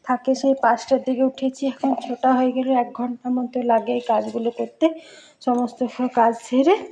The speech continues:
এখন মুখ টুক ধুয়েছি, তো আগে মুখ টুক ধুয়ে নাইটিটা, উম, কাল তো শাড়ি পরেছিলাম, নাইটিটা চেঞ্জ করে সমস্ত ঠাকুরের কাজ হয়ে গেল। এবার চা খাই, ওকে ওঠাই, ও স্কুল যাবে, ছটা হয়ে গেল।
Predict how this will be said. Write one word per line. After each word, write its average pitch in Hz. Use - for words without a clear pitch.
এখন 226
মুখ 269
টুক 311
ধুয়েছি, 269
তো 226
আগে 233
মুখ 247
টুক 240
ধুয়ে 240
নাইটিটা, 240
উম, 233
কাল 233
তো 220
শাড়ি 254
পরেছিলাম, 269
নাইটিটা 226
চেঞ্জ 240
করে 254
সমস্ত 240
ঠাকুরের 247
কাজ 233
হয়ে 262
গেল। 294
এবার 240
চা 226
খাই, 269
ওকে 269
ওঠাই, 269
ও 254
স্কুল 247
যাবে, 240
ছটা 226
হয়ে 220
গেল। 226